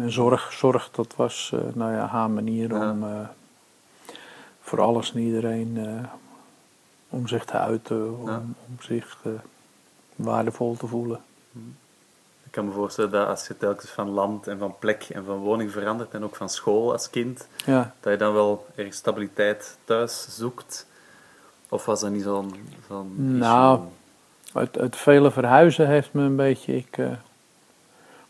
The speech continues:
Speaker 1: kan me nog wel herinneren dat ik vaak, eh, eh, lak had aan sociale controle, omdat ik toch weer ging verhuizen.
Speaker 2: Ja, ja.
Speaker 1: Dus dat interesseerde me niet zoveel, die <laughs> sociale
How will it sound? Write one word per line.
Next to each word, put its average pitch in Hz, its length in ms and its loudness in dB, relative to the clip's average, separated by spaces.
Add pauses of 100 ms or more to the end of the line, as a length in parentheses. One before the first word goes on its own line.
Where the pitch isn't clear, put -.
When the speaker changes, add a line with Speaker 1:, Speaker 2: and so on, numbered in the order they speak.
Speaker 1:
kan 139 200 4
me 135 80 2
nog 135 160 4
wel 123 220 4
herinneren 135 560 4
dat 127 180 2
ik 123 140 -2
vaak, 127 400 2
eh, 131 200 -4 (1300)
eh, 131 320 -8 (100)
lak 147 220 12
had 139 260 6
aan 131 140 -2
sociale 139 560 6
controle, 135 560 4
omdat 131 520 -2
ik - 120 -16 (340)
toch 147 180 4
weer 139 160 6
ging 131 200 2
verhuizen. 117 500 0 (160)
Speaker 2:
Ja, 107 140 -2
ja. 101 100 2
Speaker 1:
Dus - 280 -6 (1400)
dat - 180 -8
interesseerde 139 500 6
me 123 120 4
niet 123 140 2
zoveel, 127 340 2
die - 100 -4 (140)
<laughs> - 100 2
sociale 143 480 4